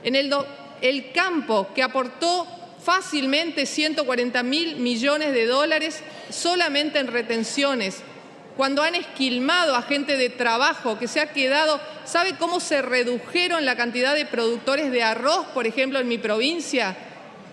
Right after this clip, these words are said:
Con su gestión, con sus gobiernos, hoy se planta más arroz, pero son mucho menos los que plantan. No habló una palabra de la inflación. No habló una palabra de la pobreza.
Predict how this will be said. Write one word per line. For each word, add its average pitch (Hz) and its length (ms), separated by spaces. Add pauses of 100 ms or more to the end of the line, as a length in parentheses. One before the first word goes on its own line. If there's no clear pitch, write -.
Con 247 240
su 392 360 (640)
gestión, 285 600
con 240 220
sus 349 320
gobiernos, 311 680 (460)
hoy 330 220
se 311 160
planta 302 400
más 294 180
arroz, 294 380
pero 254 140
son 302 260
mucho 311 480
menos 277 440
los 208 160
que 220 140
plantan. 196 680 (1120)
No 285 240
habló 330 360 (200)
una 381 360
palabra 302 580
de 254 120
la 240 80
inflación. 233 880 (340)
No 247 180
habló 320 300 (100)
una 359 340
palabra 285 480
de 254 120
la 220 240
pobreza. 214 800